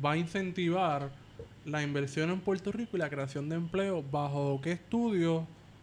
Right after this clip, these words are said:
Yo quisiera ver qué estudios dicen y sostienen eso, porque no existe ningún estudio que sostenga eso. Hay países como Francia o todos los, ma-, la mayoría de los países europeos, algunos de América Latina, que tienen leyes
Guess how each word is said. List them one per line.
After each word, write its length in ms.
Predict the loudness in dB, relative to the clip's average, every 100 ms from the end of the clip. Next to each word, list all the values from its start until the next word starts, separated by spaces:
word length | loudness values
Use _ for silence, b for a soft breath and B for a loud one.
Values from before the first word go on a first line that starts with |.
| -20 -6
Yo 100 | -2
quisiera 320 | 0 0 2
ver 160 | 2 0
qué 120 | -4
estudios 460 | -6 -4 -2 -2 -2
dicen 320 | -4 -4 -6
y 60 | -4
sostienen 480 | -6 -4 -4 -2
eso, 300 | -2 -2 -2
porque 280 | -2 -4 -2
no 140 | -2 -2
existe 380 | -2 -2 0
ningún 240 | 0 2 0
estudio 360 | 0 0 0
que 100 | 0
sostenga 640 | -6 -6 -4 -2 0 2 2
eso. 280 | 0 -6 -8 B B B B B
Hay 200 | 2 2
países 540 | 4 4 4 2 0 -2
como 280 | 0 2 2
Francia 800 | 2 2 0 0 0 2 2 2
o 100 | 0
todos 220 | 0 0
los, 80 | 0
ma-, 200 | 0 2 8
la 180 | 10
mayoría 300 | 10 8 8
de 60 | 6
los 100 | 6
países 340 | 4 2 2
europeos, 540 | 2 2 2 2 2 2
algunos 320 | 2 2 2
de 40 | 2
América 280 | 2 4
Latina, 380 | 2 2 2 0
que 100 | 0
tienen 260 | 0 0 2
leyes 300 | 2 2